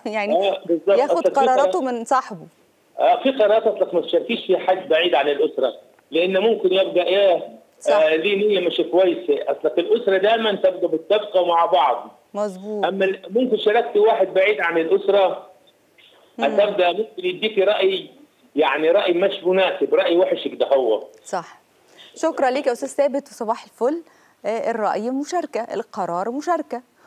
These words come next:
Speaker 1: وخصوصًا لما بيتعلق ب-، بيبقى بال-، بالأسرة كلها. يعني إيه المانع إن أنت تجيب مراتك وعيالك وتقعدهم مع، معاك كده قعدة حلوة وتقول لهم: "عايزة آخد رأيكم في حاجة"؟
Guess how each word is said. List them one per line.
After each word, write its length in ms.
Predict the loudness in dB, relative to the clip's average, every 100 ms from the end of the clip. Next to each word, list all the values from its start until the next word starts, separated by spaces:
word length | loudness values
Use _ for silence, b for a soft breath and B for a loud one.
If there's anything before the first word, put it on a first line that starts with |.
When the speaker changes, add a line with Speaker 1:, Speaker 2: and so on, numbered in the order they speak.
| b
Speaker 1:
وخصوصًا 500 | -6 -6 -6 -4 -2
لما 260 | -2 -2 -4
بيتعلق 760 | -4 -4 -4 -4 -2 -4 -6 -10
ب-، 280 | -6 -2 -4 -6 -14 -16
بيبقى 420 | -14 -12 -10 -8 -10
بال-، 280 | -8 -10 -8
بالأسرة 500 | -10 -6 -6 -6 -10
كلها. 340 | -6 -6 -6 b b b -8
يعني 180 | -6 -4
إيه 100 | -2
المانع 420 | 0 0 -2 -2
إن 80 | -4
أنت 180 | -4 -6
تجيب 240 | -4 -4
مراتك 400 | -2 -2 -4 -6
وعيالك 500 | -4 -2 -2 -4 -6
وتقعدهم 760 | -6 -4 -2 -2 -4 -6 -6 -6
مع، 180 | -6
معاك 260 | -6 -6 -8 _
كده 360 | -4 -2 -2 -2
قعدة 320 | -2 -2 -4
حلوة 220 | -4 -4
وتقول 160 | -4 -4
لهم: 80 | -4
"عايزة 220 | -4 -2
آخد 340 | -2 -4 -6 -4
رأيكم 320 | -4 -6 -12
في 80 | -8
حاجة"؟ 380 | -6 -6 -10